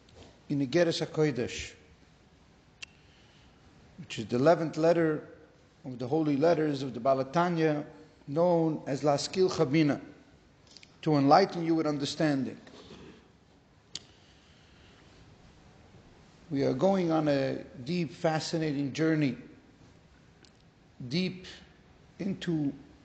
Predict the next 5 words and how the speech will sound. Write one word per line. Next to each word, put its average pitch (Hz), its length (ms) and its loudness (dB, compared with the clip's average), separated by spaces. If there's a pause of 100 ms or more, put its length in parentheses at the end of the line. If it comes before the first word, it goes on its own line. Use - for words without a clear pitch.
(320)
the 135 80 -12
state - 420 2
of 147 100 0
enlightenment, 147 800 -2 (4000)
which, - 520 -2